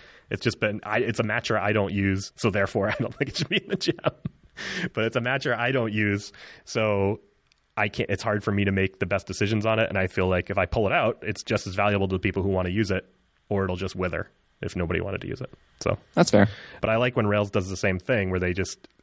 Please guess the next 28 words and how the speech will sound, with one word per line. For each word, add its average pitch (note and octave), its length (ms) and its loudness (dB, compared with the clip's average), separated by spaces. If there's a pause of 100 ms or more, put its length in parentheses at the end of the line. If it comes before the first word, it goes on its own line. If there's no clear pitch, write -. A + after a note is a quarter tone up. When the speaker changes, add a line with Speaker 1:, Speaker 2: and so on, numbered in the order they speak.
Speaker 1:
ex-, - 280 -8 (100)
like, F#2 180 -6 (180)
I'll, A2+ 140 0
does G#2+ 220 -10
that B2+ 160 -2
happen C3+ 420 -2 (360)
that A#2+ 180 0
often, D#3+ 260 -2
I E3 80 0
guess? E3+ 480 -4
I'm B2+ 60 -8
trying B2 160 2
to B2+ 60 6
Speaker 2:
That B2 80 8
Speaker 1:
think. C#3 100 4
Speaker 2:
happens C#3 400 6
when A2+ 440 6
we G#2 200 6
want F#2+ 420 4 (100)
to G#2 100 2
remove F2+ 500 6
something. A2+ 640 4
Speaker 1:
<laughs> - 60 -20 (280)
Right. A#2+ 220 -2 (460)
Speaker 2:
And, G#2+ 420 4
like, A2 200 4
that, A#2+ 260 4
that's B2+ 440 2